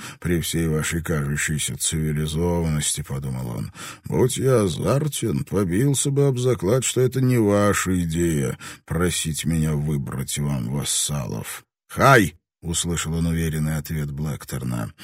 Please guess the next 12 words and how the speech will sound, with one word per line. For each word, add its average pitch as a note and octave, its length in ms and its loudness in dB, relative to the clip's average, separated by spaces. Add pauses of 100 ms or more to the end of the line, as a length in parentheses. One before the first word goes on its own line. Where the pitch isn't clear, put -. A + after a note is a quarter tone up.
(220)
«Хорошо», — A2+ 800 6 (400)
решительно E2 680 0
кивнул D#2 380 -2
он. D2 260 0 (240)
«Раз G2 380 4
Андзин-сан F#2+ 720 4
так E2+ 200 -2
щедр, A2 540 2 (460)
я A2+ 180 8
приму B2 380 6
его E2 200 4
предложение. B1 760 -4